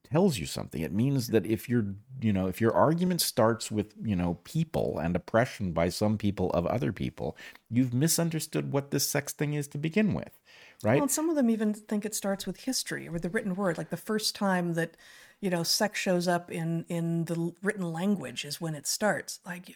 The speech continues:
Speaker 2: okay, you, you and your postmodernism are gonna destroy the world. Stop it already.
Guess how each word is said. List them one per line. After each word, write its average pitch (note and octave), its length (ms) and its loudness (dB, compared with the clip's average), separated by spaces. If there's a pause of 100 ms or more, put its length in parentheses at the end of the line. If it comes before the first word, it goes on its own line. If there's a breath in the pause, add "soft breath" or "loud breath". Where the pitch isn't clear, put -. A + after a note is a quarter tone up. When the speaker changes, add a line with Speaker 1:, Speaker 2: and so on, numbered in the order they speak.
Speaker 2:
okay, G3 380 -8
you, G#3+ 160 -2
you A#3+ 280 2
and D#4+ 80 2
your C4 100 4
postmodernism G#3+ 840 0
are F3+ 40 -2
gonna G#3 200 0
destroy D#3+ 380 -4
the G3 100 -4
world. A#3 320 -2
Stop - 400 -2
it F3+ 100 0
already. B2+ 360 -10